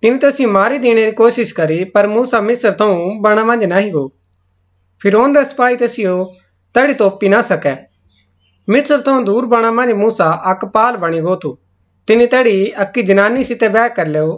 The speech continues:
अते दो ही पुत्र पैदा करे। मूसा अपने हौरे रे भेड़ा रे झुंडा री देखभाल करदा थो। अक दहाड़े तिनी अक बलदी झाड़ी जेरू जेड़ी फूकी बिना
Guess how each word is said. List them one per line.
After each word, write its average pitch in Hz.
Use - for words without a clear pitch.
अते -
दो 202
ही 269
पुत्र 214
पैदा 160
करे। 135
मूसा 277
अपने 220
हौरे 214
रे 196
भेड़ा 208
रे 247
झुंडा 208
री 165
देखभाल 175
करदा 151
थो। 139
अक 220
दहाड़े 208
तिनी 196
अक 196
बलदी 226
झाड़ी 202
जेरू 175
जेड़ी 226
फूकी 196
बिना 220